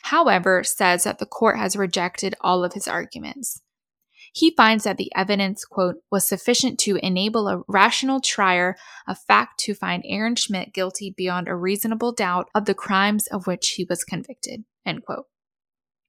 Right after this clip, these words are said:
A decision in two thousand and sixteen titled Montgomery versus Louisiana ensures that the Miller versus Alabama ruling be applied retroactively, allowing parole hearings for the twenty-one hundred individuals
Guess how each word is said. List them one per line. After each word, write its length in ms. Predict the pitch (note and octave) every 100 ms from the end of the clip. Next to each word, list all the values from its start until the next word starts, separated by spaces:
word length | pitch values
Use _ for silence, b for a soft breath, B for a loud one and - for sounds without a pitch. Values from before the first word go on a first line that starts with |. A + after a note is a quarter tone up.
| _ -
A 100 | A3+
decision 580 | A3+ G#3+ A#3+ A#3 D4 C#4+
in 140 | A3
two 220 | G3+ A#3+
thousand 340 | A3+ A#3+ B3+ C#4+
and 160 | C#4+
sixteen 720 | C#4 C4 - - G#3 G3 F#3+ G3+
titled 400 | - G3 F#3+ G3
Montgomery 600 | G3 F#3 G3 F#3+ G#3+ A3+
versus 460 | A3 G#3 A#3+ A3+
Louisiana 760 | G#3+ G#3+ A3+ A#3+ F#3 E3+ - - b
ensures 500 | - G#3 - G3+ G#3
that 220 | - G3 G#3
the 80 |
Miller 340 | F#3 G3 G#3 G#3+
versus 420 | G#3+ G3+ A3+ G3
Alabama 560 | - G3+ G3+ G3 F#3+ G#3
ruling 440 | G3 F#3+ G3 G3+
be 100 | G3+
applied 420 | F#3+ - F#3+ F#3
retroactively, 1080 | G#3 F3 - G3 E3+ F3 - B3 C4+ C#4+ D4
allowing 380 | - G3+ G3 A3
parole 300 | - A3 G3+
hearings 500 | G#3+ G3 F#3 F#3 G3
for 160 | - G3
the 120 | F#3
twenty-one 680 | - - A3 C4 C4+ A3 A3
hundred 420 | - G3 G#3 G#3
individuals 840 | F3+ F#3+ G3+ G#3 G#3 A#3 B3+ C4